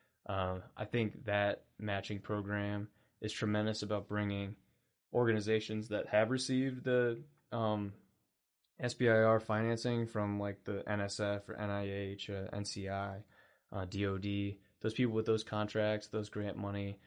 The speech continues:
um, if they can get a portion of that matched by the state to move here, um, I think that's a huge pull, um, for companies, and having that be suspended is, um, I think it has to do with some of the government or the,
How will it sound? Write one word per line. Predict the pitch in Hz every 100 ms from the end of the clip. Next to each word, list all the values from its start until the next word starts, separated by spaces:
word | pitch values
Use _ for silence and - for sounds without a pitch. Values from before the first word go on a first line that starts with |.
| _ _ -
um, | 98 95 98
if | -
they | 110
can | 107 104
get | 101 98 -
a |
portion | - - 107 104
of | 98
that | 98
matched | 95 95 92 -
by | 104
the | 98
state | - - 98 95 - _ _ _ -
to | 104
move | 95 98 95
here, | 110 113 110 110 _ _ _
um, | 98 98 95 -
I | 107
think | 113 104
that's | 104 104
a |
huge | 101 - 113 107 -
pull, | - 104 110 127 - _
um, | - 104 98 98 - _
for | 113
companies, | 113 110 117 117 110
and |
having | 104 107
that | 104 101
be | 104 104
suspended | - - 104 104 104
is, | 104 101 - - - _ _ _
um, | 98 95 92 90 - _ _ _ _
I | 113
think | 139 123
it | -
has | 101
to | 104
do | 98
with | 98
some | - 98
of |
the | 95
government | - 98 95 101 -
or | 113 101
the, | 98 98 95